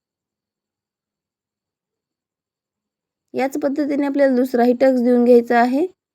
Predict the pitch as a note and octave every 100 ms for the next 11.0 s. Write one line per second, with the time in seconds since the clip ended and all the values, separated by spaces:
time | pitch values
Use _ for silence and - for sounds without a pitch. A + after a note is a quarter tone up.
0 | _ _ _ _ _ _ _ _ _ _
1 | _ _ _ _ _ _ _ _ _ _
2 | _ _ _ _ _ _ _ _ _ _
3 | _ _ _ B3+ A3+ A#3 A#3+ C4+ C#4 C#4+
4 | C4+ C4 A#3+ B3+ B3 A#3+ B3+ D#4 D#4 B3+
5 | A#3 A#3 A#3+ A3+ A3+ A3+ A#3 C4 F4 _
6 | _ _ _ _ _ _ _ _ _ _
7 | _ _ _ _ _ _ _ _ B3 A3+
8 | A#3+ B3+ B3+ A#3+ A#3 B3 B3 A#3+ B3 B3
9 | C4 C#4+ D4+ D4+ C4+ B3 A#3+ A#3 A3+ A3+
10 | A3+ B3 A#3+ A#3+ A#3 A#3+ A#3 A3+ A#3 C4